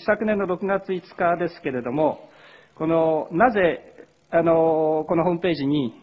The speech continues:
九点一一に関する言及がないかということについて問い合わせをした人がいるんですが、それに対して、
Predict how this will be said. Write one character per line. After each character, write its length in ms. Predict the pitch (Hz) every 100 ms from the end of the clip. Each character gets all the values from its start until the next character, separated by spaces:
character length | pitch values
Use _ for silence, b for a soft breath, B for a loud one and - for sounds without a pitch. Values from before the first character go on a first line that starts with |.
| - -
九 160 | 180
点 160 | 170 151
一 160 | 143 151
一 120 | 143
に 100 | 131
関 180 | 151 147
す 100 | 135
る 80 |
言 180 | 139 151
及 120 | 135
が 100 | 143
な 160 | 156 180
い 60 | 151
か 140 | 143
と 100 | 143
い 40 |
う 20 | 139
こ 80 |
と 100 | 147
に 100 | 143
つ 100 | - 160
い 100 | 147
て 320 | 160 147 -
問 160 | 180 185
い 60 |
合 40 | 180
わ 60 |
せ 120 | 175
を 80 | 180
し 80 | -
た 120 | 170
人 340 | 156 170 147 135
が 140 | 139
い 60 | 131
る 100 | 135
ん 80 |
で 80 | 120
す 80 | -
が、 100 | 139
そ 100 | 160
れ 100 | 196
に 80 | 202
対 220 | 208 180
し 100 | -
て、 260 | 190 170